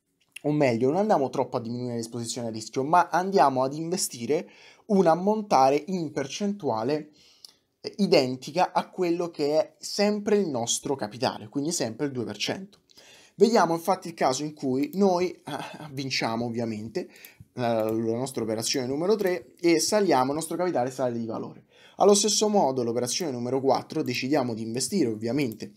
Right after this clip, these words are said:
quello che è l'importo che questa operazione,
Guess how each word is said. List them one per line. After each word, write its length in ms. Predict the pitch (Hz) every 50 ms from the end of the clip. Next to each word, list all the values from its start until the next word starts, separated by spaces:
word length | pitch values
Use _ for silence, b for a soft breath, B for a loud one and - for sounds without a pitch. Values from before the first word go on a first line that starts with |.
| B B B B B B
quello 260 | - - 147 131 113
che 140 | 110 127 123
è 40 | 120
l'importo 760 | 113 110 113 107 101 - 214 170 123 - - - - 107 101 - b b b b b b b b b b
che 460 | - - 139 117 - - - _ _ _
questa 360 | - - 147 147 147 - 117
operazione, 680 | 107 104 107 104 107 107 - - 160 143 117 107 92 -